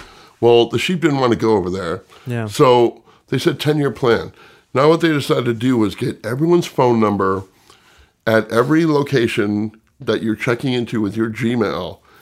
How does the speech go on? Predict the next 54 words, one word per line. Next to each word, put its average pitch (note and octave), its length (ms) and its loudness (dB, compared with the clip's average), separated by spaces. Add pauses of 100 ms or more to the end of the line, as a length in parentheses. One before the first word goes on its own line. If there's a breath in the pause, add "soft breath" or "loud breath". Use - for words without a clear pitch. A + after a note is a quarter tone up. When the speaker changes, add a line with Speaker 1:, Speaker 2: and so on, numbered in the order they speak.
(160 soft breath)
Speaker 1:
and G#2+ 120 0
you A#2+ 140 0
log A#2 340 4
in. A2+ 240 0
If F#2+ 120 -6
you B2+ 80 -2
noticed, D3+ 560 2 (340 soft breath)
there's C3+ 200 2
Speaker 2:
Or A2+ 40 2
Speaker 1:
a - 20 2
Speaker 2:
Goo-, E3 160 2
or D#3 100 6
Google D3+ 160 4
Speaker 1:
stack. D3 180 6
Speaker 2:
Maps. D3 520 -2
Google B2+ 220 0
Speaker 1:
Or A#2+ 80 6
Speaker 2:
Maps. C3+ 100 2
Speaker 1:
Google B2 160 4
Maps. F3+ 300 0
Or C3 180 4
Ya-, C#3 240 2
or C3+ 320 2
Yahoo E3 380 0
now. G2 280 -6 (200)
Speaker 2:
Yeah, A#2+ 160 -6
yeah. A2 80 -4
Speaker 1:
Or, B2 160 6
uh, C3+ 120 6
I'm A#2 100 0
sorry, A2+ 320 2
uh, G2 120 2
YouTube. E3+ 400 -2 (140)
Speaker 2:
Or B2+ 160 -4
any D#3 140 -2
Speaker 1:
'Cause A2 80 -6
Speaker 2:
place C#3 240 0
you B2+ 80 0
Speaker 1:
YouTube A2+ 40 -2
Speaker 2:
go C#3+ 80 4
Speaker 1:
was C#3 120 2
Speaker 2:
with - 60 -12
your B2+ 80 2
Speaker 1:
bought - 140 4
out - 40 0
by C3+ 180 0
Speaker 2:
phone C3 80 -2
Speaker 1:
Google. A2+ 220 -4
Speaker 2:
and A2 100 -10
send A#2+ 240 -6
a A2+ 40 -10
text - 340 -12
message, A#2 420 -14
probably. - 480 -14